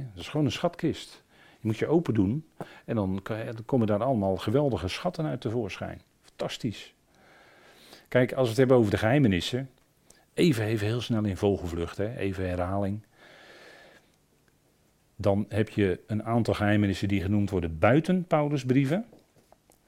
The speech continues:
Dat zijn, eh, de geheimenissen van het Koninkrijk van de Hemelen, Mattheüs dertien bijvoorbeeld, hè, dat zijn er acht. Het geheimenis van de zeven sterren, dan zitten we in Openbaring, hè. Openbaring één,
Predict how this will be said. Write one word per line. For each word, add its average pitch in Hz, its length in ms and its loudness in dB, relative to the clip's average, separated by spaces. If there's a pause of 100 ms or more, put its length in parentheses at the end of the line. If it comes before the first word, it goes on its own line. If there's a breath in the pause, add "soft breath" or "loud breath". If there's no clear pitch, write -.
(160)
Dat 92 220 -4
zijn, 90 320 -2
eh, 82 160 -4
de 92 80 -6
geheimenissen 101 520 2
van 90 120 -2
het 87 100 -6
Koninkrijk 92 540 0
van 80 160 -6
de 82 60 -2
Hemelen, 120 460 2
Mattheüs 80 440 -6
dertien 92 300 -2
bijvoorbeeld, 107 380 -4
hè, 120 160 -6
dat 110 120 -6
zijn 78 200 -8
er 80 80 -8
acht. - 380 -8 (1200 loud breath)
Het - 140 -6
geheimenis 117 440 4
van 120 140 4
de 107 60 4
zeven 98 340 4
sterren, 143 440 0 (1000)
dan 92 300 -6
zitten 92 240 -4
we 92 60 0
in 90 80 -4
Openbaring, 95 640 -4
hè. 139 140 -4 (760 soft breath)
Openbaring 87 480 -6
één, 147 320 -4